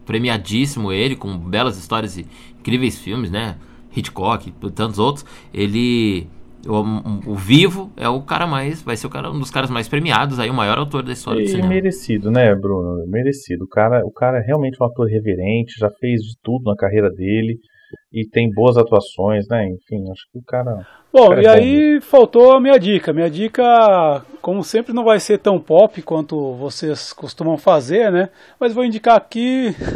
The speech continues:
Speaker 3: <laughs> um audiovisual, é, um documentário, é, do Brasil dois quatro sete sobre o Delgatti, o hacker de Araraquara, que foi o cara que trouxe à tona aí toda a Vaza Jato, aí tudo que mudou.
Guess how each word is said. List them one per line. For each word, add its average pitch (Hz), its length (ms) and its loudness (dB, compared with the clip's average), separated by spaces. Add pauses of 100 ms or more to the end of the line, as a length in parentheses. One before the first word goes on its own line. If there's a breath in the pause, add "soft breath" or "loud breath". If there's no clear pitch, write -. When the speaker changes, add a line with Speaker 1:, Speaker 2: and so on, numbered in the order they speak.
(180)
Speaker 3:
<laughs> - 440 -14
um 190 180 2
audiovisual, 214 960 6 (640 soft breath)
é, 175 460 6
um 220 140 -4
documentário, 202 1040 -2 (420)
é, 160 640 2
do 196 360 0
Brasil 196 340 4
dois 220 220 2
quatro 226 320 0
sete 226 640 -2 (460)
sobre 226 360 0
o 247 60 0
Delgatti, 214 760 4 (160)
o 208 140 -6
hacker 214 400 2
de 202 100 -4
Araraquara, 220 640 2
que 233 120 -12
foi 247 140 -2
o 247 40 -6
cara 214 300 0
que - 100 -16
trouxe 214 300 -4
à 208 80 -2
tona 190 320 -2
aí 175 120 2
toda 185 240 0
a 190 40 8
Vaza 185 280 4
Jato, 156 440 0
aí 151 160 -6
tudo 156 200 -14
que 190 220 -8
mudou. 180 500 -4